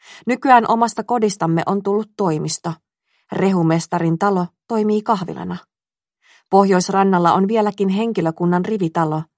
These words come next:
Sen sijaan jotkut muut henkilökunnan asunnot, kuten Kulosaarta vastapäätä oleva Palosaaren suuri valkoinen huvila, on purettu.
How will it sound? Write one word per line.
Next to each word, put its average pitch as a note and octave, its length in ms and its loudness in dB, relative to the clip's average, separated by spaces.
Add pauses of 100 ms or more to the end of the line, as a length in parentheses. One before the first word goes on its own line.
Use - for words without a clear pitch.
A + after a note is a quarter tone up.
(360)
Sen C4+ 300 -4
sijaan A#3 400 0
jotkut A#3 360 -8
muut G#3 320 -4
henkilökunnan E3 680 -2
asunnot, E3 460 -4 (560)
kuten F#3 400 0
Kulosaarta F3 760 0
vastapäätä E3 720 -2
oleva E3+ 360 0
Palosaaren E3 720 0
suuri A3+ 420 -4
valkoinen E3 560 -2
huvila, G#3 380 -2 (180)
on A#3+ 220 -6
purettu. D#3 540 -8